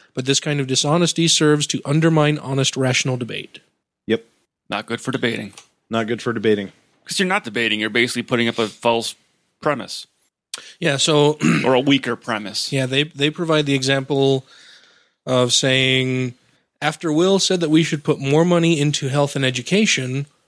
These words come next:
Speaker 1: Warren responded by saying that he was surprised that Will hates our country so much that he wants to leave it defenseless by cutting military spending."
Speaker 2: Yep.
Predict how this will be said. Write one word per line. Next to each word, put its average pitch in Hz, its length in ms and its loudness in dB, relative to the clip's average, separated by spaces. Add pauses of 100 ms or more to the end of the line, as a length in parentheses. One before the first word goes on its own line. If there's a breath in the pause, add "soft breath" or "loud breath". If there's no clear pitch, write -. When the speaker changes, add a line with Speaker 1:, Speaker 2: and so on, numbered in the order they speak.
(180)
Speaker 1:
Warren 147 520 2
responded 131 560 0
by 131 140 2
saying 135 340 0
that 131 120 -2
he 151 140 0
was 151 180 2
surprised 185 520 0
that 147 100 -4
Will 147 240 4
hates 185 420 -2
our 170 240 2
country 180 380 0
so 180 240 2
much 156 360 2
that 123 120 -4
he 139 100 0
wants 143 260 2
to - 120 -4
leave 139 160 4
it 127 100 -2
defenseless 131 640 0
by 127 180 -4
cutting 139 320 0
military 131 440 0
spending." 117 440 -6 (120)
Speaker 2:
Yep. 127 240 0